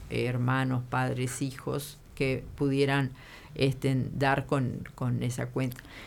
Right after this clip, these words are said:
Y fíjense qué interesante, hay un caso incluso, uno de los casos que está contado acá,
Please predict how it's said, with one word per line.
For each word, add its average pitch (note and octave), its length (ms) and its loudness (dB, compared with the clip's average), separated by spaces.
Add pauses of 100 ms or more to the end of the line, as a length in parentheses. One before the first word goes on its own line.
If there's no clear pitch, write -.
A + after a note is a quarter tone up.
(120)
Y E3+ 60 -2
fíjense A#3+ 540 2
qué - 160 2
interesante, F#3+ 1000 6
hay F3 160 6
un G3+ 180 6
caso E3 580 6
incluso, D#3 840 4
uno D3+ 280 4
de C3 120 4
los B2 180 2
casos C#3+ 340 2
que D3 100 -2
está C3+ 220 0
contado C3+ 460 0
acá, C#3 400 2